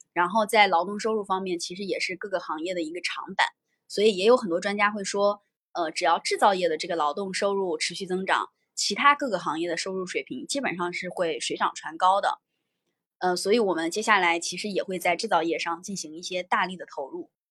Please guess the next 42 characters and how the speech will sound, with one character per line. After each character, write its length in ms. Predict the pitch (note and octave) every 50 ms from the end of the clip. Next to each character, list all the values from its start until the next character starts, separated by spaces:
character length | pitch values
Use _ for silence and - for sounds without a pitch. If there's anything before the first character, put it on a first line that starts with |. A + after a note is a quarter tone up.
| _ _ _ _ _ _ _ - _ _
包 160 | _ A3+ A3
括 120 | G#3+ G#3+ G3+
这 100 | G#3 G#3
次 100 | G3 G3
中 160 | F#3+ G#3 G3+
央 220 | G#3 G#3 G#3 G#3
经 140 | G#3 G#3+ G#3
济 80 | G3+ G3
会 180 | G3 G3+ G3
议， 280 | F#3+ F#3 F#3 E3+ E3 - - - - - - _
它 180 | - - G#3+ G#3
也 120 | G3+ G#3
指 100 | G3 -
出 240 | - - F3+ F#3 F3+
从， 480 | - - F#3 F3 F3 F3 F3+ F#3 F#3+ - _ _ _ _ _ _ -
呃， 160 | - F3+ F3 F3
供 200 | F4 - B3+ A#3+
应 120 | A3 G#3
端 200 | G3+ A3 G#3+ A3
来 160 | G3 D#3+ D#3
看， 280 | - - - F#3+ F3+ E3+
其 160 | - - F3
实 140 | F3+ - F#3
疫 180 | F#3 B3 A#3+
情 440 | F#3+ - - F3+ E3 E3+ F3+ F#3 - _ _
也 140 | _ - D3+
在 120 | G3 G3
倒 300 | G3 - D4+ C#4+ A3 F#3
逼 260 | F3 - - F#3+ F#3+ F#3+
一 60 | F#3
些 160 | E3+ F3+ F3+
企 240 | F3 - - - -
业 240 | E3+ D3+ D3+ - -
赶 180 | - E3 F3 A3+
紧 160 | B3+ A3+ C3+
去 160 | - - F3
进 180 | E3 - F#3 F3+
行 220 | - - D#3 D3
技 140 | - - G#3
术 140 | F3+ - D#3 -
革 140 | - F3+ -
新。 320 | - - F3 F3 F3+ G#3